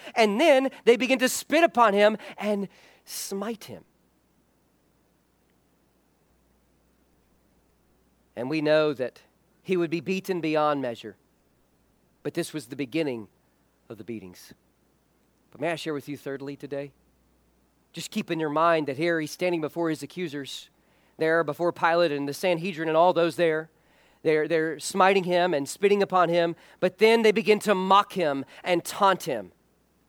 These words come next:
The third thought today is the Messiah would be mocked and taunted.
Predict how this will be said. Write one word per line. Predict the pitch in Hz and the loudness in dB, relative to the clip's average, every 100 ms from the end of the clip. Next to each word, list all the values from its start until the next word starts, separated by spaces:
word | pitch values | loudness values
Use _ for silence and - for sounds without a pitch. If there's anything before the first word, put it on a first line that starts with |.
| _ _ _ _ | _ _ _ _
The | 143 | -10
third | - 170 | -2 0
thought | 165 139 | 2 0
today | - 131 | 0 -2
is | 147 131 | -2 -2
the | |
Messiah | 151 147 170 170 156 | -2 0 2 2 2
would | 147 | 0
be | 151 147 | -4 -4
mocked | 143 170 180 - | 2 2 2 -2
and | 147 | -8
taunted. | - 151 139 - 92 | -8 -6 -6 -8 -18